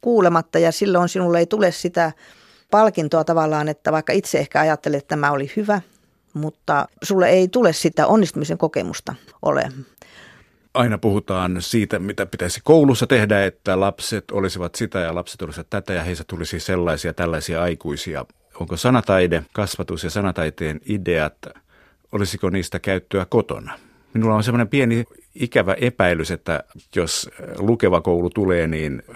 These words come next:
Speaker 2: jos ei ole lukevaa kotia, niin lukeva koulu ei kauhean pitkälle pötki.
Speaker 1: Kyllä. Nostit kyllä todella, todella tärkeän pointin esiin. Koti on nimenomaan se tärkeä paikka.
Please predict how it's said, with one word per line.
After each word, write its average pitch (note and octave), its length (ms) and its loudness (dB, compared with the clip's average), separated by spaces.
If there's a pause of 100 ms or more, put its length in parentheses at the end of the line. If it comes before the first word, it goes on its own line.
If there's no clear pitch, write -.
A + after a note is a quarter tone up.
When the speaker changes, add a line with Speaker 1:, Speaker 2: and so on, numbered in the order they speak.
(180)
Speaker 2:
jos - 220 -4
ei G2+ 160 4
ole G2 140 0
lukevaa F#2 500 2
kotia, G#2+ 440 -2 (140)
niin C#2 480 -8
lukeva F2 340 -6
koulu E2 320 2
ei D2+ 80 -2
kauhean E2 540 -4
pitkälle - 360 -8 (320)
pötki. - 380 -2 (1000)
Speaker 1:
Kyllä. F#3+ 440 0 (880)
Nostit F#3 360 -4
kyllä E3 220 0 (120)
todella, F3+ 440 4 (180)
todella D#3 360 -6
tärkeän - 580 -6
pointin D#3+ 420 -6
esiin. E3 400 -6 (520)
Koti A#3 460 4
on F3 220 4
nimenomaan D#3+ 840 2 (260)
se - 300 -4 (360)
tärkeä D3 540 0 (220)
paikka. - 440 -4